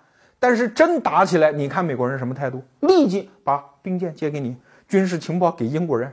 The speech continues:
是吧？我们俩是亲兄弟，两百年前是一家呀。你阿根廷是谁呀？谁认得你是姓谁呀？对吧？所以这个情感纽带还在。所以今天我们看到的英国，似乎它的真正统治下的领土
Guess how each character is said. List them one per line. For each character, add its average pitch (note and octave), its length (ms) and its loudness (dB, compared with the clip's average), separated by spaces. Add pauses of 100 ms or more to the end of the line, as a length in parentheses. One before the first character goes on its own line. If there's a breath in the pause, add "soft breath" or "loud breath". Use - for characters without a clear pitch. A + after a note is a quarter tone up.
是 - 60 -8
吧？ D3+ 100 -6 (220 soft breath)
我 B3 320 6
们 C4 120 0
俩 B3+ 220 4
是 F#3+ 80 2
亲 F#3+ 240 0
兄 E3 180 -2
弟， C3+ 160 -2 (120)
两 D#3+ 280 4
百 D3+ 140 -2
年 C#3+ 180 -4
前 D3+ 160 -4
是 C3+ 200 -6
一 C3 180 -6
家 A#2 240 0
呀。 - 160 -10
你 F#3 160 -2
阿 E3 180 -2
根 F#3 160 0
廷 D3 220 -2
是 D#3 100 -4
谁 G#2 180 -8
呀？ F#2+ 140 -10 (120)
谁 G3+ 180 6
认 G3 240 4
得 E3 80 0
你 A2 240 -6
是 G#2+ 260 -8
姓 F#2+ 240 -8
谁 F#2 140 -12
呀？ - 140 -16 (180)
对 A#3+ 100 -10
吧？ A3+ 80 -10 (420 soft breath)
所 - 140 0
以 B3 140 -4 (100)
这 G4 180 8
个 C4 120 0
情 F#3 220 -4
感 G3+ 120 -2
纽 C#3+ 120 -4
带 A#2+ 100 -4
还 - 300 -16
在。 - 120 -12 (340 soft breath)
所 D4+ 140 4
以 D4 80 -2 (140)
今 F#4+ 340 2
天 C#4+ 240 -2
我 D#3 120 -2
们 G#2+ 120 -4
看 - 240 -6
到 B2+ 140 0
的 A#2+ 100 -2
英 D3 240 -4
国， G#2 160 -8 (200 loud breath)
似 - 280 4
乎 D#4 300 -2 (160)
它 C4+ 220 0
的 G#3+ 100 -2
真 F4+ 380 -2
正 B3 260 -2
统 G#2+ 300 -6
治 C#4 160 -4
下 F#3 160 -2
的 C3+ 100 -2
领 A2 160 -4
土 A2 180 -12